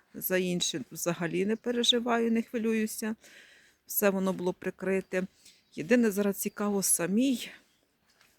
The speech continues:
Хочу подивитися ось тут, бачите, але воно під снігом було. Тут у мене хебе.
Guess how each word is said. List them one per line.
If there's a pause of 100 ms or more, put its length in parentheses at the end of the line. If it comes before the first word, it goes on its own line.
(160)
Хочу
подивитися
ось
тут,
бачите,
але
воно
під
снігом
було. (1080)
Тут
у
мене
хебе.